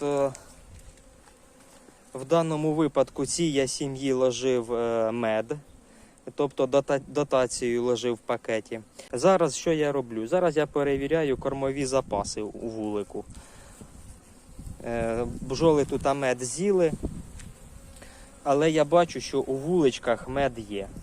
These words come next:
От беремо, е, знову беру я заставну досточку. Підіймаємо заставну досточку.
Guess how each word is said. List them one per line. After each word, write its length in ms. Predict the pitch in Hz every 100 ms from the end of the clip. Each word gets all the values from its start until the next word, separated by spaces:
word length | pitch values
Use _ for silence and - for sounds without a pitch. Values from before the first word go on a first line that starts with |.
| - - - - -
От 160 | 147
беремо, 560 | 135 160 170 190 208 170 - - - - 127
е, 100 | 123
знову 460 | 143 156 123 113
беру 440 | 113 143 175 180 131
я 280 | 135 139 -
заставну 560 | 123 135 - 151 160
досточку. 760 | 143 120 110 - 104 - - 104 - - - - - - - - - - - - - - - - - - - - - - - - - - - - - - - - - - - - - -
Підіймаємо 920 | - 180 165 156 120 110 110 117 143 151
заставну 540 | 165 - 170 165 170
досточку. 800 | 156 160 156 - 160 - 165